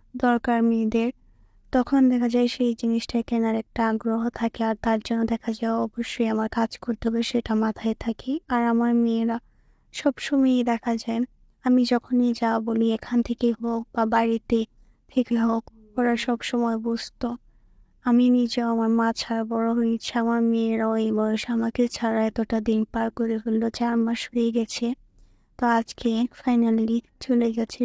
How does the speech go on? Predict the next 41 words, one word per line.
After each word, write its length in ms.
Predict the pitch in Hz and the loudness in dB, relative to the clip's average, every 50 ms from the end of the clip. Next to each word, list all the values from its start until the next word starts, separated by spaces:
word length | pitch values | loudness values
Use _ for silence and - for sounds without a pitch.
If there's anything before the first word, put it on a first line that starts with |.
| 240 - - | -2 -2 -2
সময়, 360 | 247 233 226 226 226 226 226 247 - _ - _ _ _ _ _ _ _ _ - | -2 0 0 0 0 0 -2 -4 -6 _ -18 _ _ _ _ _ _ _ _ -2
কারোর 300 | 240 233 226 226 226 226 220 - | 0 2 2 2 0 0 -2 -2
জন্য 200 | - 226 226 226 226 233 - - | -2 -2 0 0 -2 -2 -4 -2
থেমে 260 | - 247 233 226 226 - - | 0 2 2 2 0 -2 -4
থাকে 220 | 233 233 - 240 233 233 | -10 -8 -6 -4 -4 -4
না। 80 | 233 247 247 - _ _ _ _ _ _ _ _ _ _ _ _ | -4 -6 -10 -12 _ _ _ _ _ _ _ _ _ _ _ _
তো 60 | - 269 247 240 | -2 0 2 4
মেয়েদের 400 | 247 240 240 226 - 240 240 233 233 233 | 4 4 2 2 2 0 2 2 2 0
রেখে 200 | 226 226 - 240 226 - | 0 0 0 -2 -2 0
চলে 200 | - 233 233 226 233 | -2 -2 0 0 0
আসছে। 240 | 226 - - - - 254 240 240 | -2 -4 -6 -6 -2 0 2 2
মেয়ে 200 | 240 240 233 226 226 | 2 2 2 2 0
আর 60 | 226 220 - | 0 0 -2
কি 80 | 233 233 220 226 | -2 0 0 0
বলতেছিল 580 | 226 226 226 - 240 240 - - - 226 220 220 220 220 226 220 214 | 0 0 0 0 -2 -4 -4 -4 -4 -2 0 0 0 0 0 -2 -2
যে 80 | - 226 226 226 | -2 0 0 0
ও 0 | 220 214 | 0 0
বাজার 300 | 226 220 220 220 240 233 220 - | 0 0 0 0 -2 -4 -4 -4
পর্যন্ত 440 | _ 226 220 208 - 226 226 226 220 233 233 233 | _ -6 -6 -4 -4 -2 -2 0 0 0 0 0
আসবে, 220 | 226 220 220 226 226 214 | 0 -2 -2 -4 -4 -2
তো 60 | - 226 226 220 | 0 0 2 2
নিয়ে 160 | 220 220 220 226 | 0 0 0 -2
আসেনি, 240 | 226 - - 226 220 220 220 - | -2 -2 -2 -2 -2 -2 0 0
কারণ 180 | 220 220 220 220 220 220 | 0 0 0 0 0 0
বাজার 280 | 220 220 - 240 233 226 - | 0 0 0 -2 -2 -2 -2
পর্যন্ত 360 | - 226 226 - 226 220 220 226 226 | -4 -4 -4 -2 -2 -2 0 0 -2
আসলে 180 | 220 - - 226 220 - | -2 -2 -2 -2 -2 -2
দেখা 180 | 220 220 - 226 214 - | -4 -2 -4 -6 -4 -2
যেত 180 | 220 214 - 220 220 208 | -4 -2 -2 -2 -2 0
যে 80 | - 220 214 214 | 0 0 0 0
আবারও 240 | 208 220 220 226 226 226 | 0 0 -2 0 0 2
মন 120 | 226 226 233 226 - | 2 2 0 -2 -2
খারাপ 240 | - 233 226 226 - _ _ | -6 -4 -4 -4 -6 _ _
পেয়ে 200 | - 220 220 214 208 | -4 -2 -2 -2 -4
যেত। 220 | - 208 - _ - 220 220 - _ _ _ _ _ _ _ _ _ - _ _ _ - | -6 -10 -10 _ -10 -10 -10 -12 _ _ _ _ _ _ _ _ _ -20 _ _ _ -4
তো 60 | - 254 240 | -2 -2 0
সেই 160 | - 254 247 233 233 | 2 2 0 2 2
কারণে 280 | 226 226 220 226 220 226 226 | 0 0 2 2 2 2 2
আর 80 | 226 226 226 226 | 2 2 2 2
নিয়ে 140 | 226 226 226 220 | 2 0 0 -2
আসা 160 | 220 - 247 | -2 -2 -2